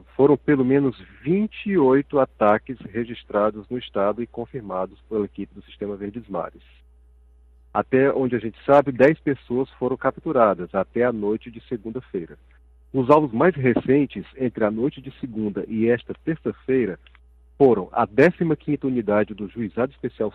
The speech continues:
Civil e Criminal, no bairro Vila Velha, aqui na capital, onde uma bomba caseira foi detonada. Dois caminhões foram queimados em Maracanaú, na Grande Fortaleza. Um caminhão também foi incendiado no pátio da sub-,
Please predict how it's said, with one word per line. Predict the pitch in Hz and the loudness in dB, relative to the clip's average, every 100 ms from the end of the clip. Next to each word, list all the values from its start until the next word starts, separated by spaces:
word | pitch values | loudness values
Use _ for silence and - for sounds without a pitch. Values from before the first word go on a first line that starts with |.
| - | -10
Civil | - 147 147 127 | -8 -6 -6 -8
e | |
Criminal, | 123 - 131 95 90 113 | -10 -6 -6 -4 -6 -6
no | 127 | -6
bairro | 104 95 87 | -6 -8 -8
Vila | 127 123 | -6 -6
Velha, | - 95 113 143 _ _ _ _ _ _ _ | -4 -6 -6 -8 _ _ _ _ _ _ _
aqui | 110 - 127 | -6 -2 -2
na | |
capital, | 113 123 _ 104 117 - - - | 0 -4 _ -2 0 -2 -16 -6
onde | 135 135 | -2 2
uma | 151 | 2
bomba | 107 123 135 | 4 2 4
caseira | - 123 95 107 120 | 4 2 4 0 0
foi | - 117 | -2 -2
detonada. | 120 123 143 113 87 82 - _ _ _ _ _ _ 110 | -2 -2 0 0 0 -4 -20 _ _ _ _ _ _ -4
Dois | 104 170 196 | 6 6 6
caminhões | - 180 160 113 120 143 - | 2 2 4 2 2 0 -4
foram | - 127 135 | -2 0 0
queimados | 143 110 113 117 110 | -2 0 0 -2 -2
em | 117 | 0
Maracanaú, | 113 143 151 156 151 156 113 85 - - | 2 2 2 -2 0 0 0 -4 -10 -12
na | 92 | -10
Grande | 90 104 104 | -4 -4 -4
Fortaleza. | - 110 127 101 85 - _ _ _ _ _ _ | -8 0 2 2 -4 -14 _ _ _ _ _ _
Um | 117 | -2
caminhão | - 127 139 | 2 6 6
também | 139 123 139 | 4 0 0
foi | 139 | 0
incendiado | - 127 107 117 123 104 | 0 -2 4 4 4 2
no | 143 | -4
pátio | - 120 123 - | 0 2 2 0
da | 107 - - | -6 -8 -12
sub-, | 196 196 | -6 -6